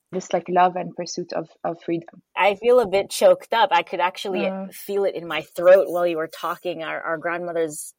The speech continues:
Speaker 2: lived very similar
Speaker 1: Mm.
Speaker 2: or lived through very similar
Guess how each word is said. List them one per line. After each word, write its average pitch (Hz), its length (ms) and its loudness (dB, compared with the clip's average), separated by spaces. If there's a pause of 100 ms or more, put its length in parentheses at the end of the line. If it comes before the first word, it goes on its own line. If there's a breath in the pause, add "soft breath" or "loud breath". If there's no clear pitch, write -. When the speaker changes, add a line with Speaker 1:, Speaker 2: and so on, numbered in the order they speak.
(200)
Speaker 2:
lived 170 300 0
very 160 260 -2
similar 156 760 -4 (120)
Speaker 1:
Mm. 220 480 -2 (640)
Speaker 2:
or 202 100 8
lived 226 300 6
through 208 140 -4
very 175 200 4
similar 165 840 -4